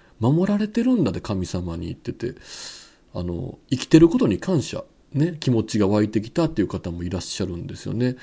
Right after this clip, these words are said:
これもどうですか？まあ、二人ともあの、全く同じ経験してるんですけど、片やね、もう絶望しか感じなくても、結局あの、自殺しちゃった、ね、方、被害受けた方と、片やね、あの、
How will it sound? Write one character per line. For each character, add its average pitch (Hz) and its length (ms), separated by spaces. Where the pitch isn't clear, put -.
こ - 120
れ 254 80
も 110 140
ど 107 200
う 85 40
で 85 80
す - 140
か？ 131 200
ま - 80
あ、 - 20
二 - 200
人 165 140
と 202 80
も 143 160
あ 92 40
の、 90 120
全 170 440
く 175 120
同 120 100
じ 87 140
経 95 180
験 92 200
し - 40
て - 80
る 95 120
ん 87 60
で 85 80
す - 100
け - 60
ど、 - 80
片 131 280
や 123 80
ね、 104 300
も 101 120
う - 20
絶 135 280
望 175 200
し 156 100
か 90 100
感 113 240
じ 113 120
な 113 100
く - 140
て - 120
も、 - 220
結 127 160
局 - 200
あ 92 40
の、 85 100
自 82 100
殺 147 420
し - 120
ち - 80
ゃ - 20
っ 262 80
た、 - 140
ね、 139 160
方、 - 300
被 101 140
害 90 300
受 92 160
け - 20
た 92 100
方 - 300
と、 - 300
片 190 240
や 107 140
ね、 135 260
あ 95 100
の、 90 380